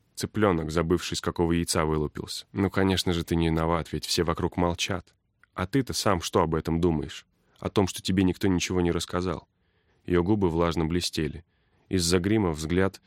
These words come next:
казался жестче. Отвечать, не пряча глаз, было непросто, и я стал заикаться. «Я, я, я не знаю. Вообще-то ничего не,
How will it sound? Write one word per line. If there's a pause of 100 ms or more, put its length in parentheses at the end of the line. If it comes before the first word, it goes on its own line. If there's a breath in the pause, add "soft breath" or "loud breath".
(200 soft breath)
казался
жестче. (280)
Отвечать,
не
пряча
глаз,
было
непросто, (360 soft breath)
и
я
стал
заикаться. (120)
«Я,
я,
я
не
знаю. (520 soft breath)
Вообще-то
ничего
не,